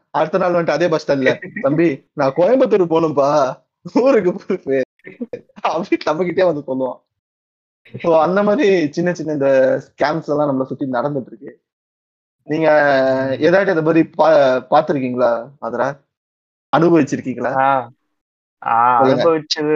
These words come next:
Speaker 2: அப்படி இல்ல. Actually-ஆ நான் பார்த்தது இருக்கு. அதான் நீ சொன்ன மாதிரி தான். பஸ் ஸ்டாப்ல நான் actually-ஆ என்ன சொல்றது, இந்த ரொம்ப, ரொம்ப தூரம் டிராவல் பண்றது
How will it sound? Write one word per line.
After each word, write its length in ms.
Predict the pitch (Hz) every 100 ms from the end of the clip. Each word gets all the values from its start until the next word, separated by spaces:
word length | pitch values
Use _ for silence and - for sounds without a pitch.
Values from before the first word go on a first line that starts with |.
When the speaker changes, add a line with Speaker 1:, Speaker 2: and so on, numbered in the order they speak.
| 147
Speaker 2:
அப்படி 220 | 139 131
இல்ல. 200 | 127 113 113 147
Actually-ஆ 380 | 143 120 143 156
நான் 680 | 151 127 117 113 110 110 110 107 - -
பார்த்தது 560 | 120 160 - 156 139 127 123 117 113 113
இருக்கு. 240 | 113 117 113
அதான் 200 | 113 120
நீ 100 | 123
சொன்ன 240 | 131 127
மாதிரி 200 | 127 123
தான். 180 | 120 117 _ _ _ _ _ _
பஸ் 120 | 117
ஸ்டாப்ல 320 | - 131 123 113
நான் 200 | 117 127
actually-ஆ 300 | 123 160 147 127
என்ன 160 | 127 156
சொல்றது, 360 | 170 127 113 110 - _ -
இந்த 160 | 117 117 117 113 113 113
ரொம்ப, 280 | 127 160 147
ரொம்ப 220 | 135 147
தூரம் 180 | 160 151
டிராவல் 380 | 143 156 156 147
பண்றது 360 | 135 131 131